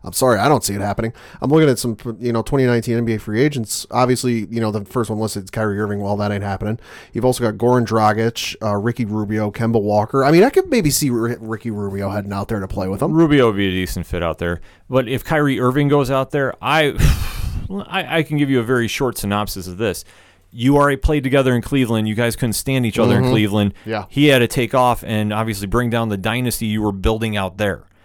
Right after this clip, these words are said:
Speaker 1: Right.
Speaker 2: You're trying to tell me that it's gonna be <laughs> not the main focal point of everybody watching in L A, like, to see how you guys can play together if you
Speaker 1: Right.
Speaker 2: can, and what happens if you don't win.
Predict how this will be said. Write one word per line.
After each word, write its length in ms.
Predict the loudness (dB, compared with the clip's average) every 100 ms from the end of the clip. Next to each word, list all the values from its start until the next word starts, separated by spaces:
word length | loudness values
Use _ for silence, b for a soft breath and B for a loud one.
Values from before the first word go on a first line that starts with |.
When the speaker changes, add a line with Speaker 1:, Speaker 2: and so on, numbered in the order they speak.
| b b
Speaker 1:
Right. 300 | 0 0 0 _ _ _ -10
Speaker 2:
You're 260 | -2 -2
trying 260 | -2 -2 -2
to 80 | -2
tell 180 | -2 -2
me 100 | 0
that 100 | -2
it's 140 | -2
gonna 200 | -4 -4
be 400 | -4 -4 -4 0 0 0
<laughs> 200 | -8 _
not 340 | -4 -2 -2
the 160 | -4 -4
main 340 | -2 -2 -2
focal 440 | -4 0 0 2 -2
point 380 | -2 -4 -6 -6
of 240 | -4 -4 -4
everybody 640 | -6 -4 -2 -2 -2 -6 b b b b
watching 720 | -6 -2 0 0 -2 -4 -6 -10 _ _ _ _ _ -14
in 380 | -6 -2 -2 -2
L 200 | -2 0
A, 220 | 2 -2 -2
like, 260 | -2 -2
to 80 | -4
see 180 | -2 0
how 100 | 0
you 140 | 0
guys 200 | -2 -2
can 120 | -2
play 200 | -2 -2
together 480 | -4 -4 -2 -2 -2
if 140 | -4 -2
you 80 |
Speaker 1:
Right. 140 | 0 0
Speaker 2:
can, 200 | 0 0
and 240 | 0 0
what 160 | -2 -2
happens 300 | -4 -4 -4
if 60 | -4
you 120 | -2
don't 280 | 0 0 0
win. 260 | -2 -2